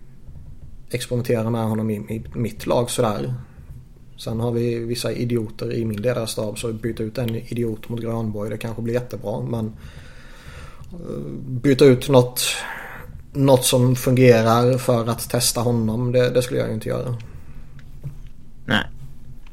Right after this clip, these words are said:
Speaker 2: Jag undrar hur bevakningen av honom skulle bli från svenskt håll. Det
Speaker 1: Ja, men jag vet, alltså,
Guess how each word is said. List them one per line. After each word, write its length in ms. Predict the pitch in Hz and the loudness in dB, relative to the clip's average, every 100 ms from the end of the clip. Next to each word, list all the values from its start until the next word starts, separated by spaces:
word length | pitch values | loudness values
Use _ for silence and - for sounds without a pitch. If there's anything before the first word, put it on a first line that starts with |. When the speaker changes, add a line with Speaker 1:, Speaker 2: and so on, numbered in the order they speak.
| - - - - - - - - - - - - - - - - - - | -16 -18 -18 -16 -14 -12 -12 -14 -18 -18 -18 -18 -16 -14 -14 -14 -14 -8
Speaker 2:
Jag 120 | 113 | 0
undrar 160 | 113 110 | 4 6
hur 80 | |
bevakningen 880 | 120 123 110 131 143 135 - 120 104 | 8 8 8 8 8 4 2 6 6
av 160 | 104 104 | 6 6
honom 340 | 104 104 104 | 6 6 4
skulle 260 | - 107 104 | 2 2 4
bli 420 | 107 98 107 - - - - - - | 6 6 4 0 -12 -16 -16 -16 0
från 140 | 101 | 2
svenskt 380 | - 110 110 - | 6 6 6 4
håll. 300 | - - 101 - - | -2 0 -2 -4 -4
Det 800 | 104 107 104 104 104 101 101 101 101 - - - - - - - - - - - | 4 6 8 8 8 8 6 4 0 -10 -18 -18 -18 -20 -20 -20 -20 -20 -18 -14
Speaker 1:
Ja, 200 | - - - | -14 -12 -10
men 120 | - | -6
jag 60 | |
vet, 120 | - - | -4 -2
alltså, 200 | 170 | 0